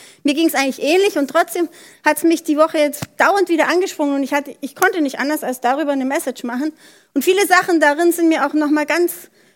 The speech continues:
neu bewusst und total wertvoll geworden und ich hoffe, dass es euch ähnlich geht.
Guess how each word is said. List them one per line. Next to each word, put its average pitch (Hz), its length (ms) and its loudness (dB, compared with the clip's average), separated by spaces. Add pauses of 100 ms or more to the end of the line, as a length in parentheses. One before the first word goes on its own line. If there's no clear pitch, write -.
(160)
neu 302 300 2
bewusst 320 480 -4
und 277 200 -4
total 285 400 0
wertvoll 247 420 -2
geworden 220 380 -4
und 226 100 -8
ich 226 120 -12
hoffe, 294 180 -2
dass 247 180 -8
es 254 120 -8
euch 226 180 -10
ähnlich 175 420 -10
geht. - 260 -20